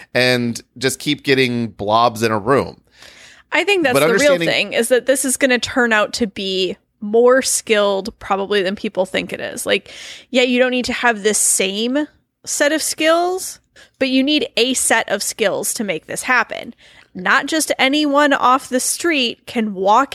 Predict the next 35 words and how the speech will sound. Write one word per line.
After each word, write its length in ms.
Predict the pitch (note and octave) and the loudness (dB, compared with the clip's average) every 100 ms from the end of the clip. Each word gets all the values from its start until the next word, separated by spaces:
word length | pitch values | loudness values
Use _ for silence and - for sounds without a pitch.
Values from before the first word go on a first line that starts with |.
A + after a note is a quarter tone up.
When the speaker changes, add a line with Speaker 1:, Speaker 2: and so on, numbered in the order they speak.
| - | -2
Speaker 2:
in 400 | C4 A#3+ A3+ A3+ | 2 4 2 -2
with 260 | - A3+ - | 0 0 0
no 540 | G#3+ G#3 G#3 A3+ A3 | -6 0 4 6 4
experience 920 | - A3 - D4 C#4+ A3 F#3 G3 G#3 - | 2 -2 -4 0 2 2 2 -2 -4 -4
and 260 | A#3 A3 G#3 | -2 0 0
make 320 | G3 G3 - | 0 -2 -4
good 260 | G3 G3 F3+ | -2 -2 0
images. 500 | C4+ C4 A#3 - - - - - - | 2 2 -2 -4 -8 -14 -18 -18 -14
You 260 | A3 G#3 C4+ | -4 0 2
have 300 | C4 C4+ C4+ | 4 2 2
to 80 | B3 | 0
know 160 | B3 | 2
how 160 | B3 A#3 | 4 2
to 60 | A#3+ | 2
use 280 | B3+ B3 | 0 -2
Photoshop. 540 | - D#4 B3+ G#3+ D#3 D3 - | 4 4 4 2 -4 -4 -8
You 200 | G#3 A#3 | -4 0
have 220 | A#3 A#3+ | 2 0
to 80 | B3 | 0
know 180 | A#3+ B3 | 2 2
how 220 | C4 B3+ | 2 0
to 120 | C4+ | 0
use 300 | A#3+ C4 C4 - | -2 -2 -2 -6
computers. 500 | - C4 D#4+ - - | -6 -2 -2 -2 -6
And, 120 | - | -4
like, 160 | A#3 - | -2 0
I 80 | A#3 | 0
think 240 | C#4+ C4+ | 0 0
that 80 | B3+ | -2
you're 480 | G#3 G#3+ C4+ F#4+ G#4 | -4 -2 2 4 2
thinking 540 | - C4 B3+ A#3 G#3+ | 0 -4 -4 -6 -4
that 120 | G3+ A#3 | -4 0
this 220 | A3 A3+ | 0 0
is 140 | A3 | 0
like, 240 | A3 G#3+ | 0 0